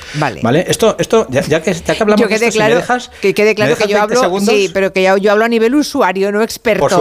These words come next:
Speaker 2: supuesto.
Speaker 1: Y la
Speaker 2: Sí,
Speaker 1: gente
Speaker 2: sí, pero
Speaker 1: habla de que se
Speaker 2: déjame
Speaker 1: le funden los plomos, o sea, ya
Speaker 2: Sí,
Speaker 1: no he
Speaker 2: que eso
Speaker 1: dicho
Speaker 2: es
Speaker 1: lo de
Speaker 2: peor,
Speaker 1: los,
Speaker 2: porque
Speaker 1: <laughs> no he dicho los plomos ya por vergüenza torera.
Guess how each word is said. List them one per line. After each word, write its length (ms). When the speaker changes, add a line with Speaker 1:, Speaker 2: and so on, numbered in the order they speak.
Speaker 2:
supuesto. 360
Speaker 1:
Y 80
la 80
Speaker 2:
Sí, 120
Speaker 1:
gente 120
Speaker 2:
sí, 60
pero 60
Speaker 1:
habla 180
de 60
que 20
se 80
Speaker 2:
déjame 180
Speaker 1:
le 60
funden 340
los 160
plomos, 500
o 100
sea, 140
ya 200
Speaker 2:
Sí, 80
Speaker 1:
no 60
he 40
Speaker 2:
que 60
eso 100
Speaker 1:
dicho 100
Speaker 2:
es 60
Speaker 1:
lo 20
de 80
Speaker 2:
peor, 80
Speaker 1:
los, 100
Speaker 2:
porque 260
Speaker 1:
<laughs> 20
no 80
he 60
dicho 220
los 160
plomos 300
ya 120
por 160
vergüenza 420
torera. 420